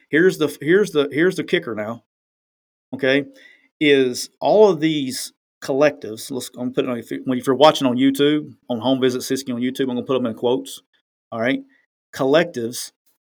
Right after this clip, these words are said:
they're paying these guys this amount of money, and so what they're paying is like, "Okay, first year you're gonna make three fifty, next year you're gonna make a million, next year we're gonna pay five million." You know, whatever it is, is they're,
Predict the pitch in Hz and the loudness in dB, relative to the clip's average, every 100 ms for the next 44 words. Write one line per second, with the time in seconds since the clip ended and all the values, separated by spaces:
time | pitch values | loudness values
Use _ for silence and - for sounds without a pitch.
0 | _ _ _ _ _ _ _ 123 143 156 | _ _ _ _ _ _ _ 0 2 2
1 | - 175 240 165 139 135 123 120 120 113 | 0 0 2 0 0 2 4 4 2 -2
2 | 113 127 131 123 120 104 120 156 120 113 | -4 -6 -4 -2 -2 -2 -2 -2 -2 -6
3 | 131 127 - 131 131 135 143 135 117 110 | -6 -6 -2 -2 0 -2 0 0 -2 -4
4 | 120 107 107 143 143 139 131 120 120 120 | -4 -4 0 0 2 0 2 2 0 0
5 | - 120 113 113 104 95 117 131 - 123 | -2 -6 -4 -6 -8 -8 -8 -8 -6 -6
6 | 113 113 107 120 107 92 123 139 123 113 | -6 -10 -10 -8 -8 -4 -4 -4 -6 -6
7 | 120 143 143 117 - 135 127 - 90 78 | -2 2 2 2 -4 0 0 -2 -10 -18
8 | _ 147 135 156 185 156 151 175 127 127 | _ 0 2 4 4 4 2 2 0 -4
9 | 135 117 131 123 | -8 -4 -4 -4